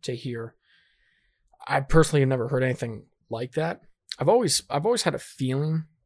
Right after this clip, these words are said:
about frats. I'm surprised they're still a thing. But first, I mean, to that family, I, I, it's tough. I saw it on, I think it was C B S This Morning on, like, Monday or Tuesday.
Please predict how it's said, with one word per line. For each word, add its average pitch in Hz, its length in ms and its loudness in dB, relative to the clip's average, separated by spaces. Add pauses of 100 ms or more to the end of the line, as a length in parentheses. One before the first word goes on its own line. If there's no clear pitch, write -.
(440)
about 127 300 -4
frats. 120 500 -6
I'm 135 120 -2
surprised 143 360 0
they're 120 60 -10
still 120 240 -6
a 85 60 -10
thing. 127 460 -4 (680)
But 139 100 -10
first, 139 240 -2
I 131 40 -6
mean, 123 120 -4
to - 80 -4
that 123 200 -4
family, 135 420 -2
I, 120 120 -6 (200)
I, 131 80 -6
it's 120 260 -4
tough. 127 300 -4
I 123 140 -2
saw 165 320 -2
it 165 100 -8
on, 120 540 -6 (1040)
I 156 40 -2
think 202 120 0
it 190 40 0
was 139 160 0
C 135 140 -2
B 127 140 0
S 120 160 -2
This - 240 -6
Morning 123 420 -6 (120)
on, 123 60 -8
like, 120 180 -6
Monday 127 240 -2
or 117 80 -2
Tuesday. 113 580 -8